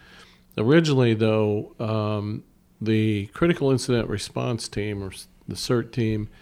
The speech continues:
uh, was, um, the first shooting that occurred where that cert team was actually u-, used happened at the Holiday Inn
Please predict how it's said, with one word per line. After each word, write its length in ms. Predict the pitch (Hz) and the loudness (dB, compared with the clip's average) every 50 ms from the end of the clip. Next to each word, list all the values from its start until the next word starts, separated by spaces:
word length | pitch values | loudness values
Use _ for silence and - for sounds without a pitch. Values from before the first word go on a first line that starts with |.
| - - - - - _ _ _ - | -20 -20 -20 -20 -20 _ _ _ -6
uh, 400 | 107 113 110 110 110 113 117 - 175 233 | -6 -4 -4 -4 -6 -8 -8 -10 -10 -10
was, 880 | 208 165 139 117 123 127 127 123 127 131 127 123 123 117 - - - - - - - _ _ _ _ _ _ _ _ _ _ - - _ _ - | -8 -8 -6 -6 -4 -2 0 2 2 4 4 4 4 2 0 -2 -6 -10 -12 -16 -20 _ _ _ _ _ _ _ _ _ _ -20 -20 _ _ -6
um, 560 | - 117 117 117 117 113 110 110 110 107 110 123 151 165 | -2 0 2 2 2 2 2 2 0 -2 -4 -6 -6 0
the 280 | 127 120 120 120 113 104 | 2 4 4 4 2 0
first 600 | - - - 156 170 185 185 185 185 - - - - - | -4 -4 0 4 6 6 6 6 2 -2 -8 -14 -20 -12
shooting 720 | - - - - 139 143 139 131 117 104 101 104 107 101 104 - - _ - | -8 -6 0 4 4 6 6 6 4 2 2 0 -2 -4 -6 -10 -18 _ -4
that 280 | 110 113 113 110 107 | -2 0 0 2 0
occurred 600 | 104 98 - - 131 131 123 110 104 104 104 - - - _ _ _ _ _ _ _ _ _ _ _ _ _ _ _ _ _ _ - | 0 -2 -2 -2 0 2 2 2 2 0 -4 -8 -14 -20 _ _ _ _ _ _ _ _ _ _ _ _ _ _ _ _ _ _ 0
where 180 | 107 107 107 | 2 4 4
that 220 | 104 107 107 107 104 | 4 4 2 2 0
cert 340 | - - 139 127 131 131 - | 2 4 4 4 4 2 0
team 260 | 131 120 110 110 107 | 0 0 2 2 0
was 180 | 107 98 - | -2 -2 0
actually 460 | 123 120 117 113 - - - 113 101 101 | 0 0 0 -2 -4 -2 -2 -2 -2 0
u-, 320 | 104 113 120 123 127 - | 0 0 0 0 0 -2
used 680 | - 147 120 113 117 117 117 110 107 104 101 98 - - - _ - - _ - _ _ _ - | -4 -4 0 0 2 2 2 0 0 -2 -4 -6 -10 -16 -18 _ -20 -20 _ -20 _ _ _ -2
happened 300 | 120 120 117 120 120 113 | -2 -2 0 0 2 2
at 200 | 113 113 110 - | 2 2 0 0
the 80 | 110 104 | -2 -2
Holiday 560 | 123 123 123 123 123 120 120 113 110 110 110 | 0 0 0 0 0 0 0 0 0 0 -2
Inn 280 | 104 107 110 - - | -2 -4 -6 -8 -10